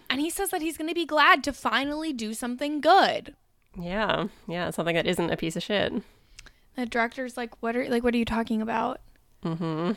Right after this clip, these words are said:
Speaker 1: So then Wanda and Shirley leave the room, and Abe, like, crawls across the table into Bojack's face.
Speaker 2: Mm-hmm.
Speaker 1: And he's like,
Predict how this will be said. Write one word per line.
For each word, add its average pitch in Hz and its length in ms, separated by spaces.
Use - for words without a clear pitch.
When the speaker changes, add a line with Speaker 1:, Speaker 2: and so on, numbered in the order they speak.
Speaker 1:
So - 180
then 294 300
Wanda 269 680
and 233 360
Shirley 240 360
leave 240 240
the 226 100
room, 240 540
and 269 160
Abe, 254 220
like, 466 280
crawls 220 440
across 247 300
the 277 120
table 208 380
into 226 180
Bojack's 214 600
face. 208 640
Speaker 2:
Mm-hmm. 160 460
Speaker 1:
And 233 180
he's 240 400
like, 226 720